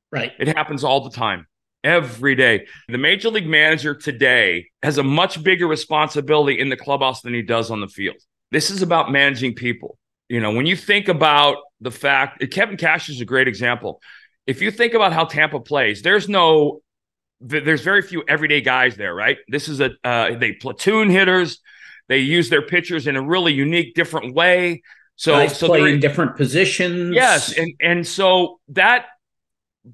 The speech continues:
Speaker 2: Bob Melvin's another guy who's phenomenal at it.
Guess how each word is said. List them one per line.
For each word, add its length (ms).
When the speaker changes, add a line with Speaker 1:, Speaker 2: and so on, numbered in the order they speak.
Speaker 2:
Bob 220
Melvin's 360
another 280
guy 240
who's 180
phenomenal 500
at 140
it. 100